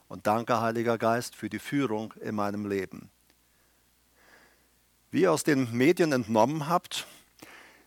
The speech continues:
dürfen ja wieder Gottesdienste veranstaltet werden. Äh, der B F P, das ist der Bund Freikirchlicher Pfingstgemeinden, zu dem wir ja auch als J D B gehören, hat Schutzmaßnahmen erstellt.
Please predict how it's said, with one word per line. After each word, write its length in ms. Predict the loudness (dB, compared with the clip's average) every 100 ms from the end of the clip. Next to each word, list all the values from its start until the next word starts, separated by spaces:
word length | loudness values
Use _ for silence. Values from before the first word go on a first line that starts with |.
| _ -2
dürfen 260 | -2 0
ja 200 | 2 2
wieder 360 | 2 2 2 0 -2
Gottesdienste 840 | -2 0 -4 -4 -4 0 0 0
veranstaltet 840 | -2 -4 -2 -4 0 0 0 -4
werden. 400 | 0 0 0 -4 -6 -18 _ _ _ _ _ -20 -20 -20 -20 -20 -20 -2
Äh, 360 | 6 8 8 4 -2 -2
der 100 | 0
B 200 | 2 4
F 180 | 4 2
P, 340 | 0 0 0 -4 -12 -20 -14
das 140 | -12
ist 140 | -10 -6
der 80 | -2
Bund 260 | -2 -4
Freikirchlicher 800 | -8 -10 -2 0 0 -8 -6 -6
Pfingstgemeinden, 920 | -4 -6 -4 -4 0 0 0 -2 -6 -8
zu 180 | -6 -4
dem 300 | -2 -2 -2
wir 240 | 0 0
ja 200 | 2 0
auch 200 | 0 -4
als 180 | -6 -4
J 160 | -4 -2
D 80 | -2
B 200 | -2 -2
gehören, 500 | -2 0 0 -2 -8 -16 -20 -20 -20 -20 -20 -20 _ _
hat 320 | -2 -2 -2 -10
Schutzmaßnahmen 880 | -2 -2 0 2 2 0 -2 -2 -2
erstellt. 720 | -6 -2 0 0 -2 -8